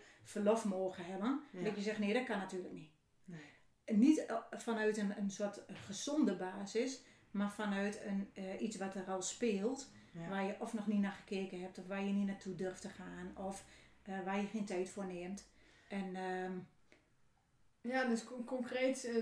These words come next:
Speaker 2: zeg maar, i-, iets, eh, wat, wat, waar je, waar je bang voor bent of waar je een oordeel op hebt of zo. En iemand zegt dan iets en dat, dat stukje,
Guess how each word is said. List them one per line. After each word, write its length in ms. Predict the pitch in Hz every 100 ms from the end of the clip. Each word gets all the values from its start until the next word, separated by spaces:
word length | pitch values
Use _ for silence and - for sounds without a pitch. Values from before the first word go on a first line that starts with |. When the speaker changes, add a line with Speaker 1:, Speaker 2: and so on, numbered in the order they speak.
| 220
Speaker 2:
zeg 240 | 220 233
maar, 260 | 220 208 214
i-, 140 | 254 254
iets, 320 | 262 - 208
eh, 300 | 220 202 202
wat, 200 | 202 196
wat, 160 | 202 208 - 196
waar 180 | 196 196
je, 160 | 190
waar 160 | 180 190
je 120 | 180 165
bang 280 | 226 226 220
voor 140 | 214
bent 260 | 175 196 196
of 80 | 175
waar 140 | 185
je 60 | 185
een 180 | -
oordeel 340 | 240 233 202 208
op 220 | 185 196
hebt 280 | 175 196 -
of 120 | 202
zo. 160 | - 196
En 120 | 180
iemand 280 | 196 220 180
zegt 260 | - 247 -
dan 200 | 226 214
iets 260 | 226 226 -
en 160 | 180
dat, 240 | 175 170 -
dat 220 | 208 214
stukje, 500 | - 233 233 220